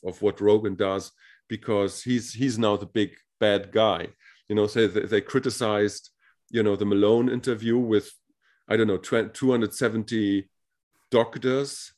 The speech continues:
that's supposed to, you know, be v-, v-, were cr-, very critical of the Malone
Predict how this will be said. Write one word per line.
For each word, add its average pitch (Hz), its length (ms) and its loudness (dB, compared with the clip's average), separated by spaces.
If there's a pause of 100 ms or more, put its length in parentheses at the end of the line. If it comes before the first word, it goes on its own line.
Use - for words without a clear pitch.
(380)
that's 113 240 -2
supposed 110 500 0
to, 104 360 2 (160)
you 101 140 -6
know, 85 340 -8 (340)
be 113 140 -4
v-, 104 240 2
v-, 104 180 -2 (280)
were 107 160 2
cr-, - 200 -10
very 101 220 0
critical 123 540 -2
of 101 140 -6
the 110 160 2
Malone 104 580 -2